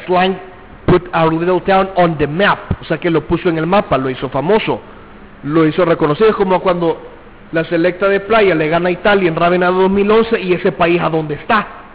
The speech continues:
Entonces puso El Salvador en el mapa. So it made it famous. ¿Ves? Bye. ¿Cuántos revisaron los slangs de la semana que llega a tu correo todos los jueves en english baby punto com?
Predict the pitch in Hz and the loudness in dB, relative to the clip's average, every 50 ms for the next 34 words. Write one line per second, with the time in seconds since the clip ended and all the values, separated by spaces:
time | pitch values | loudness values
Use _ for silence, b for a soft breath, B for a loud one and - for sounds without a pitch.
0 | - - - - - - 160 151 - 175 165 151 196 185 190 180 185 180 196 180 | -20 -20 -20 -18 -10 -8 -8 -4 -2 -2 0 0 0 0 0 0 0 0 2 2
1 | - 190 160 160 165 170 170 160 151 139 160 214 226 - - - - - - - | 2 2 2 4 4 4 2 2 0 -2 0 0 -2 -2 -4 -8 -10 -12 -20 -20
2 | - - - - - - - - - - - - - - - - - - - 170 | -20 -20 -20 -20 -20 -20 -20 -20 -20 -20 -20 -20 -20 -20 -20 -20 -12 -4 -2 0
3 | 165 160 - 175 175 175 175 170 175 175 170 - 226 240 240 208 151 117 - - | 0 0 0 0 -2 0 2 2 0 0 0 0 2 2 2 2 -2 -4 -8 -14
4 | - - - - - - - - - - - - - - 143 180 214 - - - | -20 -20 -20 -20 -20 -20 -20 -20 -20 -20 -20 -20 -6 -2 -2 0 0 -2 -6 -16
5 | - - - - - - 180 156 123 - - 156 165 165 170 - 208 196 190 190 | -20 -20 -20 -20 -8 -4 -2 -2 -2 -2 -4 -4 -4 -2 0 2 2 4 4 4
6 | 185 185 185 180 - 175 170 185 190 190 185 185 - 180 170 - 170 160 170 175 | 2 2 2 0 0 0 2 2 2 2 0 0 0 -2 -2 0 0 0 0 0
7 | 165 185 175 175 170 - 185 175 170 175 175 185 190 - 165 147 147 143 156 151 | 0 0 0 0 0 0 -2 -2 0 0 0 0 -2 -2 -4 -4 -4 -4 -2 -2
8 | 165 160 160 180 160 156 165 160 170 170 170 170 170 170 165 165 160 170 175 180 | -2 -2 -2 -4 -4 -2 0 2 2 2 2 2 0 2 2 2 0 0 0 0
9 | 180 170 165 160 156 160 160 165 160 160 156 156 156 160 147 135 160 151 147 160 | 0 -2 -4 -4 -4 -4 -4 -4 -4 -2 -2 -2 0 0 -2 -2 -4 -4 -4 -4
10 | 143 185 180 139 | -2 -2 -2 -4